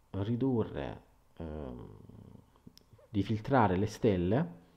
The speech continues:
per dare enfasi alla parte, eh, nebulosa della, della Via Lattea. Per fare questo utilizzo il comando filter.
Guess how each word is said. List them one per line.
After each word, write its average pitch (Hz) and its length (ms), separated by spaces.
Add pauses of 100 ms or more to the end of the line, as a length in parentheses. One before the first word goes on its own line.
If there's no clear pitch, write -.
(480)
per 175 180
dare 101 300
enfasi 139 960
alla 147 220
parte, 90 580
eh, 92 100 (360)
nebulosa 90 760
della, 85 440
della 85 160
Via 82 120
Lattea. - 420 (840)
Per 123 140
fare 190 280
questo 131 760
utilizzo 107 840 (260)
il 120 240
comando 101 480
filter. 82 680